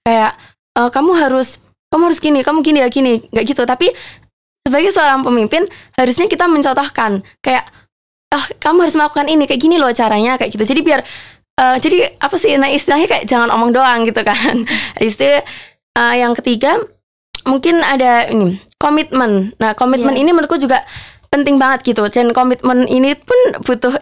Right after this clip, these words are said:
Speaker 1: istiqomah gitu.
Speaker 2: Iya.
Speaker 1: Nah, ini sebenarnya juga bukan hal yang mudah gitu, tapi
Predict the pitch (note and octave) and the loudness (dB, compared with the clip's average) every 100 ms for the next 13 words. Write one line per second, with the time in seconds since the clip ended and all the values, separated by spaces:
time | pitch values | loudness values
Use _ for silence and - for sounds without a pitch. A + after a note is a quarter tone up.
0 | - _ - A#3 A#3 B3+ C#4 C4 C#4+ A3 | -10 _ -6 -4 -2 0 2 0 -2 -4
1 | G3+ F#3+ G#3 A#3+ A#3 A#3 A3+ G#3 G3+ - | -2 -2 -2 -2 -2 -4 -2 -2 -2 0
2 | B3 E4 - - D4 E4 C4 B3 - - | 0 0 -4 -6 -2 0 0 -2 -4 -10
3 | - _ _ - B3 B3+ B3+ A#3 A3+ A3 | -20 _ _ -4 0 2 2 2 2 2
4 | A#3 B3+ A#3+ A3 A#3 G#3+ G#3+ D4 D#4 | 0 0 0 0 -2 -2 -2 -2 -2